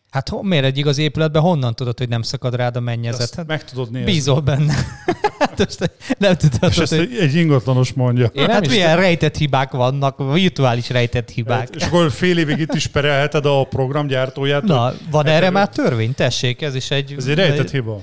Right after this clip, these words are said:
Speaker 1: törvényezési lyuk.
Speaker 3: Egyébként nekem az is eszembe jutott, én olvastam a Barabási Albert Lászlónak a Siker című könyvét,
Speaker 1: Én nem.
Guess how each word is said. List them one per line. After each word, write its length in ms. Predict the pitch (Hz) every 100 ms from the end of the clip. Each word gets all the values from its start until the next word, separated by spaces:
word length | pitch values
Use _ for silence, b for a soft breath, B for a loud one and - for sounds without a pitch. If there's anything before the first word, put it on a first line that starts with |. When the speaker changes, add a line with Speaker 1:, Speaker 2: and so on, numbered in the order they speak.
| -
Speaker 1:
törvényezési 640 | 214 156 147 143 143 -
lyuk. 300 | 147 117 - -
Speaker 3:
Egyébként 480 | 107 120 123 139 135
nekem 260 | 131 143
az 160 | 147 143
is 160 | 120
eszembe 420 | 117 - 117 110 107
jutott, 380 | 107 - 107
én 100 | 110
olvastam 520 | 113 123 107 98 - 104
a 60 |
Barabási 600 | 101 110 101 98 92 -
Albert 400 | 101 98 98 95
Lászlónak 680 | 101 101 95 - 98 95 -
a 180 | 95 92
Siker 460 | 95 - 107 104 98
című 260 | - 107 98
könyvét, 580 | - 107 107 123 160 147
Speaker 1:
Én 80 | 127
nem. 160 | 120